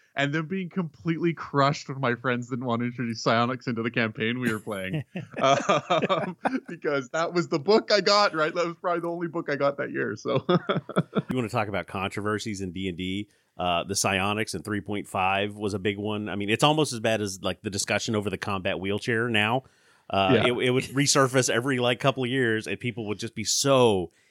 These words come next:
Speaker 2: animately against it. And you're like,
Speaker 1: Yeah.
Speaker 2: "It, it's an imaginary world, guys. This will be fun. Trust me."
Speaker 1: Yeah.
Speaker 2: Yeah.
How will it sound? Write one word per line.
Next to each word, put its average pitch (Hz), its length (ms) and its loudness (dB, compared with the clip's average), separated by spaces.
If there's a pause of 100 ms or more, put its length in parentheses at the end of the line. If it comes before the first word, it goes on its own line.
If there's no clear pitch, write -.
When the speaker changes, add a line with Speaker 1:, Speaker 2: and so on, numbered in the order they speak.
(280)
Speaker 2:
animately 113 600 2
against 143 680 2
it. 98 160 -4 (500)
And 107 80 -10
you're 101 100 -6
like, 95 100 0
Speaker 1:
Yeah. 98 160 0 (100)
Speaker 2:
"It, 120 140 -6 (120)
it's 113 160 -6
an 123 60 -4
imaginary 139 480 -2
world, 147 260 -2
guys. 101 280 -4
This 113 180 -4
will 131 80 -2
be 110 160 -10
fun. 117 360 -2
Trust - 440 -2
me." 82 220 -6 (640)
Speaker 1:
Yeah. 104 160 6
Speaker 2:
Yeah. 87 180 -2